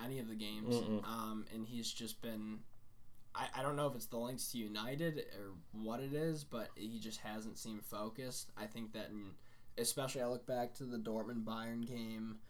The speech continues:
Speaker 1: last year when Dortmund won home, at home. Um, it, it sho-, it looked like he had something to prove, whereas in this game it looked like he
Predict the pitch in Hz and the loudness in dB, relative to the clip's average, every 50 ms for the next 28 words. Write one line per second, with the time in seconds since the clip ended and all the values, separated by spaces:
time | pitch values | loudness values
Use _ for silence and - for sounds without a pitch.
0 | - - - - - 117 117 120 120 120 120 123 - - - 135 123 120 113 110 | -12 -12 -12 -8 -4 0 4 4 4 4 4 2 0 0 0 0 0 0 0 0
1 | 113 110 113 117 107 113 110 110 110 110 113 117 113 113 110 110 113 110 - - | 2 2 2 2 0 0 -2 -2 -2 -2 -2 -2 -2 -2 -2 -2 -4 -6 -8 -10
2 | - - - - - - 123 120 117 107 101 - 110 117 117 117 120 113 107 104 | -10 -10 -10 -8 -4 0 0 0 0 0 -2 -4 -4 -2 -2 0 0 0 0 -2
3 | 101 98 - - - - - - - - - - 113 110 104 101 98 98 - - | -2 -6 -8 -10 -12 -12 -14 -16 -16 -10 -6 -2 -2 0 0 -2 -4 -8 -12 -14
4 | - - - - - - - - - - - - - - - - - - - 117 | -18 -20 -20 -18 -20 -20 -20 -20 -20 -20 -20 -20 -20 -16 -12 -12 -10 -8 -6 -4
5 | 123 117 - - 160 151 135 - 143 156 151 165 185 180 180 170 156 156 156 143 | 0 2 4 4 6 6 6 6 6 6 6 6 6 6 6 6 6 6 6 4
6 | 131 - - 143 139 135 127 113 107 - - 123 117 98 82 78 87 - 107 110 | 6 4 4 2 2 2 0 -2 -2 -2 0 0 2 2 0 -4 -6 -4 -2 0
7 | 113 110 107 104 107 113 110 110 127 123 117 - - 123 117 113 107 104 101 98 | 2 2 0 0 0 0 0 0 0 0 0 0 0 0 0 0 0 -2 -4 -6
8 | - - - 110 113 - 110 113 110 110 117 120 113 107 104 101 95 - - - | -8 -8 -4 -4 -4 -2 -2 -2 -2 -2 -2 0 0 0 0 -2 -6 -10 -12 -14
9 | - - - - - - - - - - - - - 127 120 120 117 113 110 107 | -14 -14 -14 -14 -14 -14 -14 -14 -14 -14 -10 -4 0 4 4 6 6 6 4 2
10 | 107 107 | 2 0